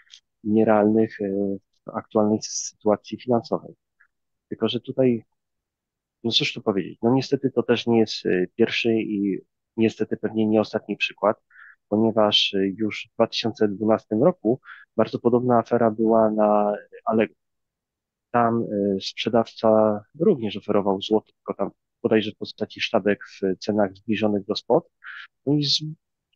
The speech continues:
wydłużającym się coraz bardziej terminem, e, realizacji. I cóż, no, minęło dosłownie dwanaście lat, kolejna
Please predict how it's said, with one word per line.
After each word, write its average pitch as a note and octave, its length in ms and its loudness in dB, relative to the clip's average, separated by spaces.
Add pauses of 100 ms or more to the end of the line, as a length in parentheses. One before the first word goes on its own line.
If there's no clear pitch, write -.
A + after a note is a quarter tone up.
wydłużającym E3+ 840 2
się D3+ 120 -4
coraz D3 260 0
bardziej C#3+ 280 -4
terminem, C#3+ 540 0
e, A#2+ 360 0
realizacji. C3+ 640 -2 (2000)
I A#2+ 60 -16
cóż, F#2+ 320 -2
no, A2+ 100 0
minęło C3 720 4
dosłownie A#2 800 2 (480)
dwanaście A2+ 540 0
lat, A#2 320 0 (760)
kolejna A2+ 760 2